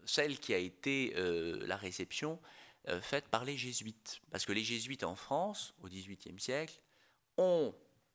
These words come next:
un, une, une place tout à fait importante dans le paysage, euh, intellectuel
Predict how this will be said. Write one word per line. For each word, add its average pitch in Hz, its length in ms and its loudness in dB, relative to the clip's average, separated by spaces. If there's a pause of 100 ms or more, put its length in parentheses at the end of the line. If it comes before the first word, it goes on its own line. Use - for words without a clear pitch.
(580)
un, 101 520 4 (220)
une, 87 380 -2
une 85 200 -10
place 98 360 -4
tout - 160 -16
à 78 100 -2
fait - 200 -6
importante 175 760 -2 (160)
dans 123 880 4 (920)
le 98 260 0
paysage, 98 680 0
euh, 85 220 2
intellectuel 101 840 0